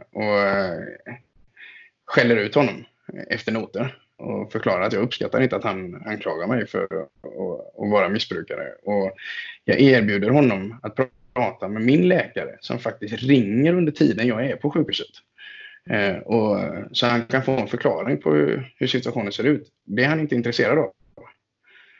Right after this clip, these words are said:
Han vill inte prata med min läkare. Han vill heller inte hjälpa mig. Utan, eh, det slutar med att jag får skriva ut mig därifrån själv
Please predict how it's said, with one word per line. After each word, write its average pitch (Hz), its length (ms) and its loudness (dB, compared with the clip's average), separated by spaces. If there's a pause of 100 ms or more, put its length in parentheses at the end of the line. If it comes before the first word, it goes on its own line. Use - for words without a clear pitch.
(240)
Han 120 140 -2
vill 135 80 4
inte 139 160 0
prata 117 240 -2
med 139 100 0
min 135 100 2
läkare. 80 360 -8 (720)
Han - 160 -12 (140)
vill 131 100 6
heller 120 360 4
inte 120 160 4
hjälpa 110 280 -2
mig. 123 320 -8 (680)
Utan, 110 340 -6
eh, 101 220 -6 (540)
det 123 160 2
slutar 123 300 2
med 113 120 -2
att 120 60 -4
jag 117 120 -2
får 120 80 -8
skriva 135 280 2
ut 104 160 -4
mig - 100 0
därifrån 104 280 -4
själv 143 220 -2